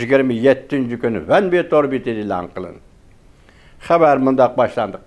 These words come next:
Qisqacha mazmuni, juma uzun emas. Rossiya hukumati mundoq ko'rsatdi. Navbatda tinch yo'l bilan hal qilish suhbatiga o'tadigan yo'l mavjud emas.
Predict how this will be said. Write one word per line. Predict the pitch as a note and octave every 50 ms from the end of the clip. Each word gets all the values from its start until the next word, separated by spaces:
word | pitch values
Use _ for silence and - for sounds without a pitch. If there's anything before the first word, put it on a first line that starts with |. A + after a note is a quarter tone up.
| _ _
Qisqacha | - C4 D#4+ A3+ - - - - - A3 G#3+
mazmuni, | G#3 G3+ G3+ F#3 D#3+ F3+ F#3 F3 E3+ D#3+ C#3+ C3
juma | D#3+ F3 F3 C#3+ C#3+
uzun | D3 C#3+ C#3+ E3+ E3
emas. | E3 E3+ E3 C#3 A2+ - - - _ _ _ _ _ _ _ _ _ _ - - - - - - - - - _ _ _ _ _ _ _ _ _ _ - _ _ -
Rossiya | D#3+ A3+ C4+ B3+ - A#3+ A#3+ B3+ A#3+ G3+
hukumati | F#3 E3+ F3+ F#3+ F#3 F3 E3+ E3+ F#3 F3+ D#3 D3 C#3 - F3
mundoq | A#3+ D4 C#4 C#4 C4+ - -
ko'rsatdi. | A#3 G3+ - - C#3+ G#2+ - - - F#2 E2 D#2 E2 - - G#2+ B2
Navbatda | C#3+ D#3 E3+ E3+ E3+ F3 F3+ F3 F3+ - G3+ G#3+ A#3 B3 B3+ B3
tinch | - F3+ F3 F3+ F3 E3+ E3+ -
yo'l | E3+ E3+ E3+ E3+ E3+ E3
bilan | E3 F#3 A3+ B3 B3 A3+ - C#3+
hal | D3+ D#3 D#3+ D3 - -
qilish | C#3+ C#3+ C3 G#2+ - - - - - _ _ _ _ - _ _ _ - - -
suhbatiga | - D#3+ D3+ C#3+ D3 - - D#3+ D#3+ D#3+ E3 E3+ E3 E3 G3+ A3 - - E3 D3+
o'tadigan | D3 D3+ D3 C3 C3+ C3 B2 C3 B2+ C#3+ E3+ G3 G3+ D#3+ A2+ F#2+ F#2+ G2+
yo'l | A2+ C3 D#3+ F#3+ G#3 G#3+ A3 A3 A#3 G#3 - - - - - - - - _ _
mavjud | - - G#2+ B2+ C#3 C3 A#2+ A2+ A2 A#2 A#2+ A#2 A#2+ - - -
emas. | F#3+ G#3 G#3 C#3+ - -